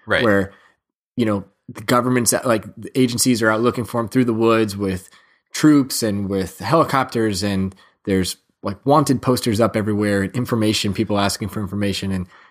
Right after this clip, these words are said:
Speaker 2: they, these guys, Sam Neill and Ricky Baker, are traveling through the woods, and they're, they're growing closer throughout. They just kind of are constantly trying to stay a couple steps ahead
Speaker 1: Right.
Speaker 2: of these people chasing after them.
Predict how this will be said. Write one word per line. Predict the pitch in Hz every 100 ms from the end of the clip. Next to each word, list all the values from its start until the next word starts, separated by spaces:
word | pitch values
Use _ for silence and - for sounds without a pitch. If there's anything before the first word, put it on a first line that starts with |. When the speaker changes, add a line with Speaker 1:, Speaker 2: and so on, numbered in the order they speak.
| _ -
Speaker 2:
they, | 104 127 127
these | 117 120 127
guys, | 117 110 104 92
Sam | - 113 110
Neill | 107 107 -
and | 107 101 95 95 - _ _
Ricky | 214 - 87
Baker, | 143 180 117 101 - - -
are | - 107 98 95 _
traveling | - 127 113 107
through | 113
the | 104
woods, | 117 107 98 -
and | 110
they're, | 104 98 -
they're | 117
growing | 104 131 120
closer | - 123 - 135
throughout. | - 113 123 123
They | 101
just | 101
kind | 107 104
of | 98
are | 95 92 _ _ _ _
constantly | - 120 104 107
trying | 113 104
to |
stay | - 104
a | 95
couple | 101 101
steps | 101 95
ahead | 87 98 101
Speaker 1:
Right. | 90
Speaker 2:
of | - -
these | 110 -
people | 104 107
chasing | - 98 98
after | 95 95 123
them. | 135